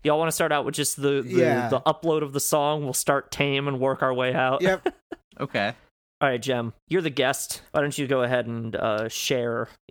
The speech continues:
Speaker 1: a comment with us?
Speaker 3: So, we got from, uh, Jeebus James one. "I remember getting this C D and GoldenEye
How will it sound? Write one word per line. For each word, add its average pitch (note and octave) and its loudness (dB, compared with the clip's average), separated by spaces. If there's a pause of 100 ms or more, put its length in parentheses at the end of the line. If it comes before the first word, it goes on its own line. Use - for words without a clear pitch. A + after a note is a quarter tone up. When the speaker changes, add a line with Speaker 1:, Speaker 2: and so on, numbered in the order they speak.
(540)
Speaker 1:
a D#3 0
comment A#2 -2
with A2+ -4
us? - -4
Speaker 3:
So, F#2 0 (220)
we B2+ 2
got A#2+ 4
from, A2 -2
uh, G#2 2
Jeebus A2+ 0
James A#2 0
one. G2+ -2 (1000)
"I A2+ 4
remember C#3 4
getting A2+ 2
this A#2 0
C A2+ 0
D B2 2
and F#2+ 0
GoldenEye F#2+ 0